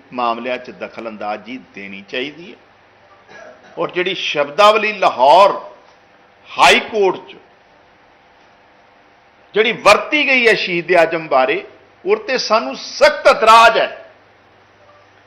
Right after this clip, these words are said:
ਅਸੀਂ ਉਹਨੂੰ ਕੰਡੈਮ ਵੀ ਕਰਦੇ ਹਾਂ ਔਰ ਭਾ-, ਸਾਡੇ ਮੁਲਕ ਦੀ ਸਰਕਾਰ ਨੂੰ ਗੁਜ਼ਾਰਿਸ਼ ਵੀ ਕਰਦੇ ਹਾਂ ਕਿ ਇਹਦੇ 'ਚ, ਇਹੋ ਜਿਹੇ ਮਾਮਲਿਆਂ 'ਚ ਜ਼ਰੂਰ ਇੰਟਰਵੀਨ ਕਰਨ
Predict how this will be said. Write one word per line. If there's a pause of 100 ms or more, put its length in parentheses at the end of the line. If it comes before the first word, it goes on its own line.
(1000)
ਅਸੀਂ
ਉਹਨੂੰ
ਕੰਡੈਮ
ਵੀ
ਕਰਦੇ
ਹਾਂ (1300)
ਔਰ (420)
ਭਾ-,
ਸਾਡੇ
ਮੁਲਕ
ਦੀ
ਸਰਕਾਰ
ਨੂੰ (120)
ਗੁਜ਼ਾਰਿਸ਼
ਵੀ
ਕਰਦੇ
ਹਾਂ
ਕਿ
ਇਹਦੇ
'ਚ, (540)
ਇਹੋ
ਜਿਹੇ
ਮਾਮਲਿਆਂ
'ਚ (120)
ਜ਼ਰੂਰ
ਇੰਟਰਵੀਨ
ਕਰਨ